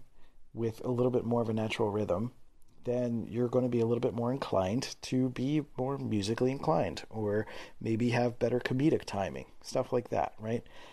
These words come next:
So the tricky part is thinking about who decides how much potential someone has and in what area.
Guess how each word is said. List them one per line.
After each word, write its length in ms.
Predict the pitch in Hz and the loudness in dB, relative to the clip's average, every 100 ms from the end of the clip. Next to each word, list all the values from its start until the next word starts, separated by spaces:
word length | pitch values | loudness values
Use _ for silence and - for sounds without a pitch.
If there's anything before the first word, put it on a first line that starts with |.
| - | -8
So 380 | - 127 120 - - - - - - | 0 4 4 0 -10 -18 -18 -12 -8
the 60 | |
tricky 440 | 127 - 170 - 127 | -6 2 2 2 -4
part 440 | - 156 135 - | 2 6 6 4
is 140 | 113 110 | -4 -2
thinking 340 | 139 143 135 | -2 0 2
about 200 | 123 117 | 4 2
who 240 | - 151 | 2 2
decides 540 | 139 127 - 107 101 - | 4 2 4 4 2 -2
how 320 | 117 - 135 | -6 0 2
much 320 | 127 117 - | 4 2 -2
potential 460 | - 110 120 113 107 | -4 -2 0 0 0
someone 300 | 117 104 95 | 0 0 0
has 460 | 107 101 92 - - | -2 0 0 -2 -2
and 240 | 104 101 | -6 -6
in 240 | - 104 98 | -6 -6 -4
what 140 | 95 | -4
area. 440 | - 117 80 62 | -2 -2 -2 -6